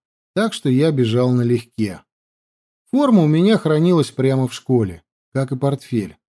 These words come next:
Я договорился с физкультурником, и он разрешил мне переодеваться у него в кабинете. А куда бы он делся-то?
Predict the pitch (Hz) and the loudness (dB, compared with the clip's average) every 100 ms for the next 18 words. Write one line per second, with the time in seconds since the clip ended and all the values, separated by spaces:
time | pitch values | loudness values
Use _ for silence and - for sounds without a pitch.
0 | _ _ _ _ _ _ - 110 139 143 | _ _ _ _ _ _ -4 0 0 2
1 | 143 151 160 160 151 131 143 123 151 147 | 2 2 4 2 0 -4 -4 -2 -2 0
2 | 226 214 147 110 107 139 196 190 180 180 | 2 4 2 0 -2 0 2 4 2 2
3 | 180 220 208 190 156 151 151 147 160 180 | 0 2 2 2 2 2 0 2 2 2
4 | 170 147 139 143 147 143 147 139 151 147 | 0 0 0 0 0 0 -2 0 2 2
5 | 123 - 82 _ _ _ _ _ _ _ | 0 -4 -14 _ _ _ _ _ _ _
6 | _ _ - 147 214 202 120 120 175 185 | _ _ -8 -2 0 0 0 -2 0 0
7 | - 92 85 | -2 -14 -18